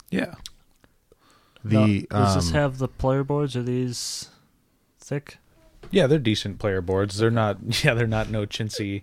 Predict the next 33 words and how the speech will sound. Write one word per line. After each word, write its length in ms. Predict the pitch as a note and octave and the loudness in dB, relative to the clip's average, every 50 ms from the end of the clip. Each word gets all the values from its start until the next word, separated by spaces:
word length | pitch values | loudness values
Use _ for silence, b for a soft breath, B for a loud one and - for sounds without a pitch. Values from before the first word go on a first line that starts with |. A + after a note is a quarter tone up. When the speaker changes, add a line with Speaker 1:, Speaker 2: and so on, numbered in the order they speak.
| - - | -6 -4
Speaker 3:
Yeah. 280 | - G#2 F#2+ D#2 F2+ - | -2 -2 -2 -2 -4 -2
Speaker 1:
They're 260 | A#2 A2+ A#2+ A#2+ - | 0 0 0 0 0
actual, 600 | A2+ A#2 A#2 - - - G#2 G2+ F#2+ F#2 F#2 F#2 | -2 -2 -2 -4 -6 -8 -6 -6 -6 -6 -6 -8
like, 240 | F#2+ F#2 F2 F2 - - - - _ _ - - - - _ - | -8 -8 -10 -10 -14 -18 -20 -20 _ _ -20 -20 -20 -18 _ -8
I 120 | A2 G#2+ | -6 -4
don't 120 | G2+ G#2 G#2 | -4 -4 -4
know, 100 | G2+ G2 | -4 -4
what, 140 | F#2+ F#2 F#2 F2+ F2+ - | -4 -4 -6 -8 -8 -10
two 160 | - - A2 G#2 | -8 -6 -4 -4
millimeter 600 | G2 G2 G2 F#2+ G2 G2 F#2+ F#2 F#2 F2+ F2 F2 | -2 -4 -4 -4 -4 -4 -4 -4 -4 -6 -6 -6
or 80 | E2+ | -8
whatever. 360 | E2+ E2+ E2 E2+ E2+ D#2+ - | -8 -8 -8 -8 -8 -4 -2
Speaker 3:
Yeah, 360 | C#3 C3 B2 A2+ A2 G#2+ G#2 G#2 - - - - - - | 0 2 4 4 4 4 2 0 -4 -10 -18 -12 -6 -4
but 120 | B2+ - | -2 -2
the 100 | - C3 | -2 -4
thicker. 560 | - - C3+ A#2 - - A#2 G#2+ G#2 G2 B B B B B - | 0 2 0 2 2 0 -2 -2 -2 -2 B B B B B -6
Speaker 1:
Yeah. 300 | A#2+ A#2+ A2+ E2+ D#2+ - - - | -2 0 0 0 -2 -6 -14 -18
Speaker 3:
Yeah. 200 | - - - A2 - _ _ _ _ - | -18 -18 -18 -20 -20 _ _ _ _ -2
Speaker 1:
They're 120 | B2 C#3 C3 | 0 2 2
Speaker 2:
Yeah. 60 | B2+ | 4
Speaker 1:
not, 220 | B2 A#2+ A2 - | 2 2 2 2
like, 300 | A2+ A2+ G#2 G2 F#2+ - | 2 2 2 2 0 -2
Scythe 680 | - - - - - B2 A2+ G#2 G2 - - - - _ _ _ _ _ | -2 -2 0 2 4 4 2 2 0 -4 -12 -20 -20 _ _ _ _ _
player 260 | - - G#2+ F#2+ F#2 F2 | -6 -4 -4 -2 -4 -4
boards 340 | E2+ F#2+ F#2 F#2 F2 E2 | -2 -2 -2 -2 -2 -4
or 80 | F2+ F2 | -6 0
Speaker 3:
Well, 180 | - E3+ E3+ D#3+ | 4 6 6 6
Speaker 1:
anything 160 | - C#3 C#3 | 4 2 2
Speaker 3:
no, 220 | C3+ C3 B2+ B2 A#2+ | 4 4 6 6 6
Speaker 1:
like 320 | A#2+ A#2+ A#2+ A#2+ A#2+ A2 | 6 6 6 4 4 4
that, 200 | B2 B2 A#2+ A#2 | 4 2 2 2
Speaker 3:
that's, 300 | G#2+ F#2 F2 - - B | 0 -2 -2 -4 -8 B
Speaker 1:
but, 60 | B | B